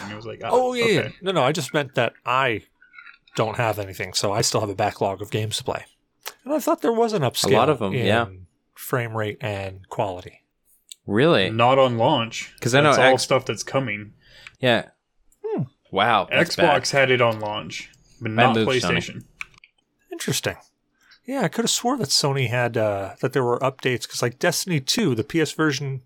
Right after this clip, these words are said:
Speaker 2: P S four version of Destiny two on P S five, I'm pretty confident they said looked better over my clan chat. I could be wrong, though.
Speaker 1: Looking better is slightly different because the console is able to run it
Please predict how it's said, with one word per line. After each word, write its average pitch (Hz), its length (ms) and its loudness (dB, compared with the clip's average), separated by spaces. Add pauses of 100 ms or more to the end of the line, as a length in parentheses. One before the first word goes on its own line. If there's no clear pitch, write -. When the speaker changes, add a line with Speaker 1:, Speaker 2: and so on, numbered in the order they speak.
(160)
Speaker 2:
P - 160 -4
S 180 120 -2
four 185 260 -2
version 117 240 0
of 113 120 -8
Destiny 123 340 -2
two 104 420 -2 (640)
on 120 160 -2
P - 220 -2
S - 120 -2
five, 117 580 -2 (580)
I'm 113 200 -6
pretty 139 320 -2
confident 117 440 -4
they 107 100 -4
said 110 240 -2
looked 110 220 -2
better 113 240 2
over 107 160 0
my 95 100 -12
clan 151 320 -2
chat. 85 340 -6 (880)
I 120 60 -8
could 190 240 -4
be 202 80 -2
wrong, 170 320 0
though. 80 180 -10 (600)
Speaker 1:
Looking 202 520 4
better 190 440 8
is 151 640 0 (340)
slightly 139 480 -2
different 127 480 0
because 113 320 0
the 120 80 0
console 139 480 0
is 135 140 -2
able 139 280 0
to 127 120 0
run 151 440 4
it 131 280 -2